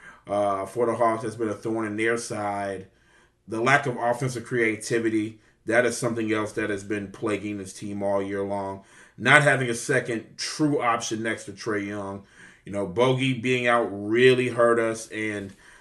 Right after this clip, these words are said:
I even tweeted out before the game, when I saw that Bogey was out, I said, Huerter must step up. He has to score his season average, and he fell short of his season average of points,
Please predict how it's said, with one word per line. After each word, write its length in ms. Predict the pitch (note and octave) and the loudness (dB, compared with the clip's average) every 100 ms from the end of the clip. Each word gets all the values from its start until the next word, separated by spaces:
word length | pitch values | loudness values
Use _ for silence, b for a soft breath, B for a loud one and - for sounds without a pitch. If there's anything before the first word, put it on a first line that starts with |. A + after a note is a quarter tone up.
| B | B
I 120 | A2 | 0
even 240 | B2 C3+ B2+ | 2 4 0
tweeted 400 | C3 C3+ C3+ C3 | 0 2 4 6
out 320 | C3+ C3+ A2+ | 6 4 0
before 340 | A#2 - C3+ | -4 2 4
the 100 | B2 | 4
game, 640 | A2 A#2+ B2+ A#2 G#2+ F#2+ G2 B B | 2 0 0 -2 -6 -10 -16 B B
when 200 | G2+ A2 | -2 2
I 80 | A#2+ | 2
saw 260 | - C3 | 2 2
that 220 | C3 B2 A2+ | 4 2 2
Bogey 260 | B2 A#2+ | 0 0
was 180 | A#2+ A2 | -2 0
out, 380 | A#2+ C3 B2+ B B - | 2 4 2 B B -10
I 80 | |
said, 200 | A2+ A#2+ | -4 -4
Huerter 520 | G#2 A2+ B2 B2 A#2 A2+ | -4 0 4 4 4 0
must 640 | A2 A2 A2+ A#2+ - - _ _ _ | -2 0 2 2 0 -12 _ _ _
step 540 | - - A#2 A2+ - | -14 -4 2 2 0
up. 260 | A2 G2 - B B | -2 -2 -4 B B
He 200 | - A#2+ | -4 2
has 240 | B2 A#2+ | 2 2
to 100 | B2+ | -2
score 360 | A#2 - B2 A#2+ | -6 0 2 2
his 320 | A#2 A#2+ A#2 | 2 0 0
season 420 | - B2 A#2 A2 | -4 -4 -2 -2
average, 460 | A2 G#2+ F#2 F2+ F2+ | 0 0 -2 -8 -8
and 100 | F#2+ | -10
he 120 | G#2+ | -8
fell 280 | A#2 A#2 A2+ | -2 0 0
short 280 | - A2+ G#2+ | -2 -2 0
of 80 | G#2 | -2
his 140 | G#2 | -6
season 360 | A#2 G#2+ G#2 G#2 | -8 -8 -6 -2
average 380 | G#2+ G2+ F#2 | -2 -2 -6
of 140 | F#2 - | -8 -10
points, 420 | A2+ G#2+ F#2+ | -6 -4 -6